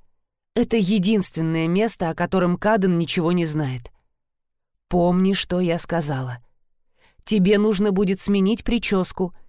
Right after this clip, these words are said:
сменить стиль, не использовать своё имя и документы. Там у меня припрятано несколько кредитных карт.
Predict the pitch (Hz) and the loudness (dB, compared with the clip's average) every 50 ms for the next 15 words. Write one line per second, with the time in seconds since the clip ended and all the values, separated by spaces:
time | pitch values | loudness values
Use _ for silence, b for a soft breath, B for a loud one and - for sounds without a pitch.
0 | - - _ _ - - - - 208 208 196 208 233 247 196 - - - - - | -20 -20 _ _ -10 -6 -2 0 2 2 4 2 2 2 0 -2 -4 -4 -2 0
1 | 196 190 190 202 190 - - - - - - _ _ - 214 220 226 240 254 262 | 2 2 2 2 -2 -4 -10 -20 -20 -20 -20 _ _ 0 2 4 4 4 4 2
2 | - - - 240 233 240 247 220 262 254 254 - - 214 220 208 208 226 226 - | 0 0 2 4 4 4 4 4 2 2 0 0 0 2 2 4 4 4 2 2
3 | - 214 208 214 220 233 233 226 190 240 233 247 240 226 214 202 185 180 - 180 | 2 2 2 2 2 2 2 2 2 2 2 2 2 2 2 2 0 0 -2 -4
4 | 175 - - - - _ _ _ _ _ _ _ _ _ _ _ _ _ _ _ | -6 -6 -8 -18 -20 _ _ _ _ _ _ _ _ _ _ _ _ _ _ _
5 | _ _ - - 196 185 180 175 180 180 180 175 175 - 185 185 - 220 220 220 | _ _ -4 0 0 2 2 2 2 2 2 0 0 0 -2 0 0 0 0 0
6 | - 185 170 170 175 180 185 185 - - 196 185 - 175 - 190 190 160 165 185 | 0 0 0 2 2 2 2 0 0 -2 -4 -2 -4 -2 0 0 0 2 0 0
7 | - 185 196 185 - - 190 160 143 - - - | 0 0 -2 -2 -2 -2 -2 -2 -2 -4 -8 -16